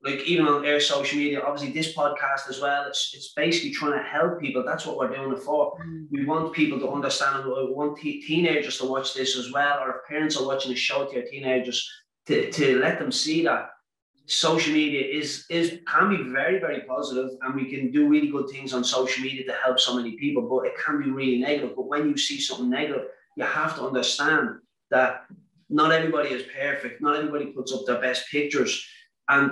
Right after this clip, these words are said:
Speaker 1: and there's so many different examples of that. And like I said, there's influencers in the last couple of weeks now, the last, last week, I suppose, since Love Island started, and they are saying,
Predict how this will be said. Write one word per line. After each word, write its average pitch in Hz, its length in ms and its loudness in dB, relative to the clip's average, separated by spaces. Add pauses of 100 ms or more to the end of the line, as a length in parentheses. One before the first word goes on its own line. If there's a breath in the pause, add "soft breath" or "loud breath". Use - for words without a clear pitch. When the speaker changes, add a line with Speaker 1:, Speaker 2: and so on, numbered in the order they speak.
Speaker 1:
and 139 220 2
there's 143 220 0
so 185 180 0
many 185 200 -2
different 156 280 -6
examples 139 560 0
of 175 220 2
that. 143 180 0
And 165 80 -4
like 175 140 0
I 156 40 0
said, 156 340 -2
there's 147 160 -4
influencers 151 560 -4
in 139 60 -6
the 131 60 4
last 143 320 0
couple 139 240 -8
of 135 60 0
weeks 143 240 0
now, 131 180 0
the 127 80 -2
last, 160 280 0
last 160 260 2
week, 151 200 -2
I 147 40 -2
suppose, 135 380 -4
since 147 180 -6
Love 151 180 -2 (100)
Island 131 160 -4
started, 120 300 -6 (100)
and 127 80 -2
they 131 140 2
are 160 160 4
saying, 135 420 -4